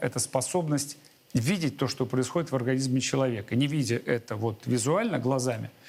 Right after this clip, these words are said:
это всё понимать, представлять и представлять патологические процессы, цепочки, развитие, патогенез заболевания, в какой стадии, симптомы и так далее. И каждый врач, который такого, говоря современным языком, дзена достиг,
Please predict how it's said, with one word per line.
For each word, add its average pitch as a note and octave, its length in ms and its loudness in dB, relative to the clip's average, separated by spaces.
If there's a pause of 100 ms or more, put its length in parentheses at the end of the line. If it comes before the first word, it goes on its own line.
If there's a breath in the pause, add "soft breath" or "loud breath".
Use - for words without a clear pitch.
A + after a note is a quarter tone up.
(220 loud breath)
это B2 220 -2
всё - 160 -2
понимать, C#3+ 480 0
представлять C3+ 720 0 (380 loud breath)
и B2+ 540 2 (340)
представлять C#3 440 0
патологические C3+ 600 0
процессы, E3 600 0 (400 loud breath)
цепочки, E3 580 0
развитие, C3+ 520 2
патогенез C3+ 520 0
заболевания, C#3+ 400 2
в B2+ 80 -6
какой C3+ 260 0
стадии, D#3+ 400 0
симптомы C#3+ 520 0
и C3 40 -4
так D3+ 160 0
далее. A#2+ 200 0
И - 20 -10
каждый D3 300 -2
врач, G#3 320 0 (360 loud breath)
который C#3 320 -2
такого, B2+ 540 0 (300)
говоря C#3+ 260 2
современным C3+ 560 2 (140)
языком, C#3 460 0
дзена B2 320 2
достиг, C3 460 0